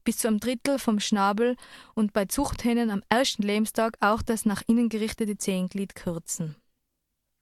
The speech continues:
Und zur Moral beim Eierklau. Ich hab mir ja schon oft gedacht, ich hätte gern eigene Hennen und wenn die dann ein Ei legen, dann ist es ein großes Geschenk und ich nehm das dann gerne an.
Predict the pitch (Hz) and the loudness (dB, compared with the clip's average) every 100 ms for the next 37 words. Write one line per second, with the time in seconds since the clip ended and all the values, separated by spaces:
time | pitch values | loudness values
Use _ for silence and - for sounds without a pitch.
0 | - - 226 208 240 226 220 190 190 254 | -16 -2 0 2 2 2 2 4 4 2
1 | 247 220 208 233 269 - 247 233 285 311 | 0 0 2 0 0 0 2 2 2 -2
2 | _ - - - _ - 220 233 226 214 | _ -20 -20 -20 _ -6 0 2 2 0
3 | - 226 - 220 226 - 202 202 - 208 | 0 -2 0 0 0 -4 -4 -4 -2 -2
4 | 190 185 202 220 208 202 196 185 - _ | 0 -2 0 0 0 0 0 -4 -8 _
5 | - 214 247 254 254 - _ _ _ - | -2 2 4 2 0 -4 _ _ _ 0
6 | 220 214 202 - - _ 208 214 220 208 | 2 2 0 -6 -16 _ 0 2 2 2
7 | 208 196 185 214 220 233 220 208 214 220 | 0 0 0 0 2 0 0 -2 -2 -4
8 | 208 190 196 233 226 202 - - 208 233 | -4 -4 -2 -2 -2 -6 -4 0 2 2
9 | 269 - _ - - - 214 220 226 220 | 0 -8 _ -20 -8 0 2 4 2 2
10 | - 208 196 196 196 - 190 240 | 0 0 0 0 0 0 0 0